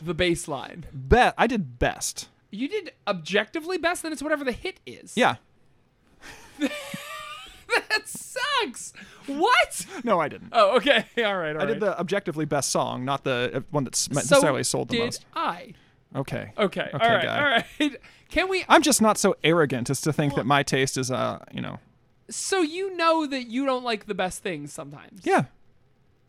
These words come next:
Speaker 1: I think
Speaker 2: I
Speaker 1: Taco
Speaker 2: acknowledge
Speaker 1: Bell
Speaker 2: that
Speaker 1: is
Speaker 2: about
Speaker 1: the finest food.
Speaker 2: It is great.
Speaker 1: <laughs>
Speaker 2: I'm not denying that Taco Bell is the best restaurant.
Speaker 1: Okay, all right. We're on the same page there. All right, well, let's,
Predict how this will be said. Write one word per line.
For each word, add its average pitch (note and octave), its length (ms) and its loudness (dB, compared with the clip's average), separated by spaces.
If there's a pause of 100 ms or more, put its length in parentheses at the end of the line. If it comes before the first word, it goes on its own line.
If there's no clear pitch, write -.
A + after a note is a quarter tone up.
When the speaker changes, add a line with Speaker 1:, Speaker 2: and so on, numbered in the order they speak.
(1080)
Speaker 1:
I E4+ 220 0
think E4 260 -8 (120)
Speaker 2:
I B3+ 140 8
Speaker 1:
Taco C4 100 8
Speaker 2:
acknowledge D3+ 480 8
Speaker 1:
Bell C3 120 0
Speaker 2:
that A#2+ 60 0
Speaker 1:
is - 40 0
Speaker 2:
about A#2 120 2
Speaker 1:
the G2+ 100 -4
finest G#3 680 -4
food. F#3+ 400 2
Speaker 2:
It C#4+ 140 8
is C4+ 120 4
great. A#3+ 680 10 (160)
Speaker 1:
<laughs> - 160 -16
Speaker 2:
I'm F3 80 6
not D#4 200 6 (320)
denying G3 480 10
that F3+ 120 4
Taco G3 280 10
Bell F3 200 10
is F#3+ 140 12
the E3+ 100 8
best E3+ 360 8
restaurant. E3+ 560 4
Speaker 1:
Okay, G#3 380 6
all G#3+ 140 4
right. D3 240 0
We're G#3+ 160 2
on A3 120 4
the G#3+ 80 -8
same G3+ 160 -4
page C#3 260 -6
there. C3+ 160 -10
All B3 60 -2
right, G3+ 160 6
well, C4+ 100 2
let's, E4 220 -2